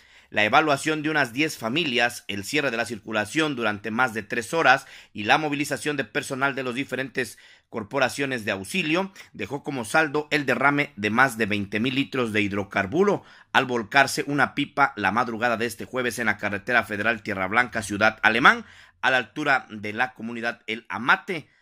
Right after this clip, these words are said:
A pesar de la magnitud de la contingencia, no existe reporte de personas lesionadas o intoxicadas, solamente daños materiales y el daño al entorno ecológico.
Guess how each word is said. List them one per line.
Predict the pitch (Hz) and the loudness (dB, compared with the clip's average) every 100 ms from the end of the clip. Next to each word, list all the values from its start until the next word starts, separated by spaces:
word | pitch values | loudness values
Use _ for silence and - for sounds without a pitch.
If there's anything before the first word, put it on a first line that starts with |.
| _ _ - | _ _ -8
A | 110 | -6
pesar | 147 147 | -4 -2
de | 143 | -2
la | 135 | -2
magnitud | 123 120 107 - 143 | -2 -4 -6 -6 -2
de | 123 | 2
la | 110 | 2
contingencia, | 120 113 113 101 160 143 135 160 - - | 2 -6 -6 0 2 2 2 2 2 -6
no | 123 | -6
existe | 139 151 147 120 | -4 -6 -6 -6
reporte | 107 139 123 117 | -6 -8 -6 -6
de | |
personas | 104 104 131 123 | -6 -8 -6 -6
lesionadas | 107 107 113 127 120 - - | -6 -4 -2 0 0 -4 -8
o | 117 | -6
intoxicadas, | 117 104 113 104 113 101 180 196 170 - - - | -4 -6 -10 -12 -14 0 4 4 2 -4 -20 -20
solamente | - 135 131 131 120 127 | -12 -4 -4 -4 -6 -4
daños | 113 127 127 110 | 0 0 -2 -10
materiales | 110 123 107 107 120 123 135 - | -6 -6 -6 -6 -4 -4 -8 -12
y | 107 | -10
el | 101 98 | -8 -2
daño | 156 180 147 95 _ _ _ _ | -2 -2 -8 -10 _ _ _ _
al | - 110 | -4 -4
entorno | 101 92 139 127 127 120 _ | -6 -8 -8 -8 -10 -14 _
ecológico. | 98 - 98 120 143 190 - 123 | -12 -8 -4 -2 -4 -6 -2 -4